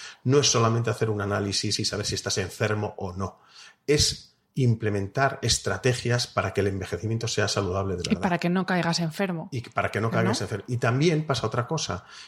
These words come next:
Speaker 1: y es que esta medicina lo que pretende es ver la enfermedad, esa enfermedad que todos vamos a tener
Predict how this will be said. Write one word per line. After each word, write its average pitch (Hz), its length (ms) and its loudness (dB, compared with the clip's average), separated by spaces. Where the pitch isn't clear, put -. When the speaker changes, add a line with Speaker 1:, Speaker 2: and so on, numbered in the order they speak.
Speaker 1:
y 123 80 2
es 120 100 2
que - 260 -2
esta 120 280 0
medicina 123 680 0
lo 104 120 0
que 110 120 4
pretende 123 720 2
es - 500 0
ver 135 500 0
la 107 180 2
enfermedad, 120 840 0
esa - 200 2
enfermedad 123 440 2
que 107 80 -2
todos 123 420 0
vamos 113 320 2
a 104 80 0
tener 104 440 0